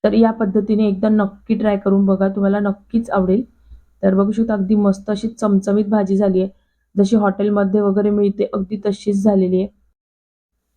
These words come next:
तर या भाजीसाठी तुम्ही कुठलं नाव सजेस्ट कराल मला कमेंट बॉक्समध्ये नक्की सांगा. तर आता आपण याला सर्व्ह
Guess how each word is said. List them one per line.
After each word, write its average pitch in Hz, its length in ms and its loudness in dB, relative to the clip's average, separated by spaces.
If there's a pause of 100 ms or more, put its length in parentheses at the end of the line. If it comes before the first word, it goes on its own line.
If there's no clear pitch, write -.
(120)
तर 202 200 4
या 226 140 2
भाजीसाठी 220 540 -2
तुम्ही 214 240 0
कुठलं 220 360 2
नाव 214 160 0
सजेस्ट 208 400 -4
कराल 196 200 0
मला 202 200 0
कमेंट 202 360 -2
बॉक्समध्ये 208 380 -4
नक्की 208 420 -6
सांगा. 196 320 0 (760)
तर 208 260 2
आता 214 160 -2
आपण 208 240 -2
याला 208 240 0 (380)
सर्व्ह 214 260 0